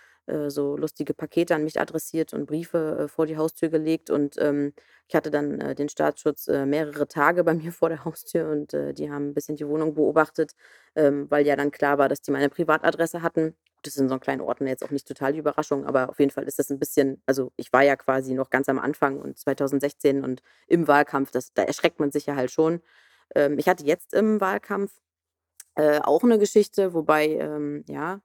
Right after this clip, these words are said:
erzähl ich gleich, ähm, wir hatten so Großaufsteller, äh, und, äh, wir hatten aber keine Großaufsteller, mit denen man so Wesselmänner, sondern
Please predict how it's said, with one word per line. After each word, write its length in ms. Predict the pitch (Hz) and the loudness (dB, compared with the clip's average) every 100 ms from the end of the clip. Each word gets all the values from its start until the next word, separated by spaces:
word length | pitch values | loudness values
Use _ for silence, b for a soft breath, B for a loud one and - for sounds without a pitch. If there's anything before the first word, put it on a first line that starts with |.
| - | -12
erzähl 240 | - 160 | -8 -6
ich 120 | 165 - | -6 -4
gleich, 260 | 156 156 | -4 -4
ähm, 440 | 147 147 147 156 - - | -8 -8 -10 -12 -16 -18
wir 500 | - - - 156 151 | -16 -16 -12 -8 -8
hatten 420 | 151 151 143 143 | -6 -4 -2 -2
so 120 | 143 | -4
Großaufsteller, 760 | - 170 - 151 - 143 180 226 _ _ _ _ _ - | -2 -2 -2 -4 -2 -2 -2 -10 _ _ _ _ _ -8
äh, 200 | 165 147 | -2 -2
und, 380 | - 147 143 - | -2 -4 -6 -4
äh, 340 | 139 139 139 - _ _ _ _ _ _ | -2 -2 -4 -6 _ _ _ _ _ _
wir 120 | 147 | -14
hatten 240 | 151 147 143 | -8 -4 -2
aber 320 | 143 143 143 | 0 -2 -2
keine 320 | - 143 139 | -2 -2 -2
Großaufsteller, 640 | - 151 151 - 151 147 | 0 -2 -2 -4 -2 0
mit 140 | 147 147 | -2 -4
denen 120 | 151 | -6
man 100 | 147 | -6
so 100 | 143 | -4
Wesselmänner, 560 | - - 170 170 175 170 | -4 -2 -2 -2 -4 -4
sondern 360 | 151 151 147 | -4 -6 -8